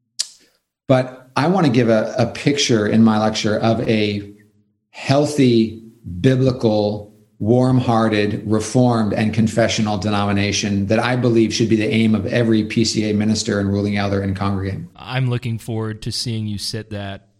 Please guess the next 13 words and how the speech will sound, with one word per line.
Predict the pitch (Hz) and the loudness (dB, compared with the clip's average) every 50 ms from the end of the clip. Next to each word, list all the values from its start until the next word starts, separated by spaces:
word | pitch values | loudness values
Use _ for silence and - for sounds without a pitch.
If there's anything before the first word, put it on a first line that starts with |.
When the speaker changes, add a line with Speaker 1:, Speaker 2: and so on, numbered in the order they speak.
| _ _ _ | _ _ _
Speaker 2:
picture, | - 135 127 - - - 127 110 98 87 85 87 _ _ _ _ _ _ _ - | -8 -6 -6 -6 -8 -8 -6 -6 -6 -8 -10 -14 _ _ _ _ _ _ _ -20
uh, | 95 90 80 - | -18 -18 -12 -10
in | 113 107 | -8 -8
front | - - 123 127 135 | -4 -2 -2 -2 -2
of | 110 98 | -2 -4
us | 98 90 87 - - - - - _ _ _ - | -6 -8 -10 -10 -12 -12 -14 -18 _ _ _ -18
next | 104 101 92 - - - | -18 -16 -16 -14 -14 -14
month. | 107 98 95 95 92 90 - | -12 -12 -12 -12 -14 -14 -16
I | 101 110 | -16 -16
think | - - 117 107 - | -14 -12 -12 -12 -10
that's | 120 104 - - | -10 -10 -8 -4
gonna | - 131 123 120 | -2 -2 -2 0
be | 107 120 110 104 | -2 -2 -4 -4